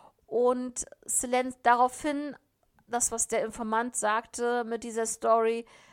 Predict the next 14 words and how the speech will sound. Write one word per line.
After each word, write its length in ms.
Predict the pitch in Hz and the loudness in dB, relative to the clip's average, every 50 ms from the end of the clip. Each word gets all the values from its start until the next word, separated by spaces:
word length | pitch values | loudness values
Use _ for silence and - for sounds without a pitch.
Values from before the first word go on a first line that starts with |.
| - _ - - _ _ _ | -20 _ -20 -20 _ _ _
wurde 360 | 285 220 202 233 262 254 262 | -18 -8 0 2 2 2 4
natürlich 600 | 262 254 247 254 - - 254 233 240 240 - - | 2 0 0 -2 -6 -8 -4 -4 -4 0 4 6
auch 340 | - 220 220 233 233 240 - | 8 8 8 8 6 4 2
das 340 | - 214 208 214 - - - | -2 -2 0 0 0 -2 -2
Grundstück 800 | - 214 208 240 262 311 - - - - 262 262 254 262 - 233 | -10 -6 -4 -2 -2 -2 -4 -6 -2 2 4 4 4 4 0 -12
von 240 | - 262 254 240 | -4 -2 -2 -2
Zelensky 880 | 247 - 269 240 233 233 233 233 226 - - - 220 226 226 226 214 214 - - _ _ _ - | 0 -2 -2 2 2 2 2 2 0 -2 -4 -4 -12 -10 -6 -6 -8 -8 -10 -20 _ _ _ -4
durchsucht, 680 | 202 185 180 - - - 262 349 403 - - - - - | -2 -2 2 2 0 2 0 -2 -4 -4 -12 -16 -12 -8
ganz 300 | 202 196 190 185 - - | -8 -6 -4 -4 -6 -6
klar. 460 | - - 214 220 220 233 262 302 339 - - - - - - _ _ - | -6 -4 0 2 4 4 4 2 0 -4 -16 -20 -20 -20 -20 _ _ 2
Und 460 | - 262 285 311 320 330 330 - - _ _ - | 4 4 4 4 2 0 -6 -10 -14 _ _ -6
was 220 | - 226 220 - | -4 -2 -2 -4
fand 340 | - - 269 269 277 302 247 | -6 -2 0 0 0 0 -2
man? 420 | - 220 214 214 220 240 269 254 | -6 -2 0 0 0 -2 -4 -6